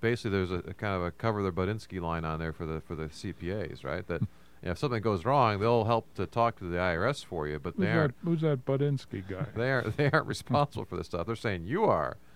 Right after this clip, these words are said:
Speaker 1: as the owner, right? This is your stuff."
Speaker 2: That's right.
Speaker 1: So
Speaker 2: These
Speaker 1: they'll
Speaker 2: are your, your tax returns that you sign. You know, we, we get, we develop these how questions because they're endless. You know, we don't, we don't focus on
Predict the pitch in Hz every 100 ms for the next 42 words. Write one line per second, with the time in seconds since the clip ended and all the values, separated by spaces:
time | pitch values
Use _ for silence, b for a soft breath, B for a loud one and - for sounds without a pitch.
0 | B 104 98 107 180 120 - - - -
1 | - 90 117 98 104 143 - 67 69 -
2 | - 104 104 127 131 113 131 160 123 120
3 | 131 139 147 131 139 135 - 143 127 -
4 | 104 113 101 98 87 - 95 - 95 90
5 | 95 107 b b b b b - 156 156
6 | 147 147 151 147 143 131 135 - 156 143
7 | - 147 147 135 139 156 - 139 117 139
8 | 156 - 120 107 - 117 107 110 110 135
9 | 113 123 117 120 117 139 143 131 98 -
10 | - - - 131 120 123 139 190 196 151
11 | 165 226 190 - 160 160 151 107 131 123
12 | 117 107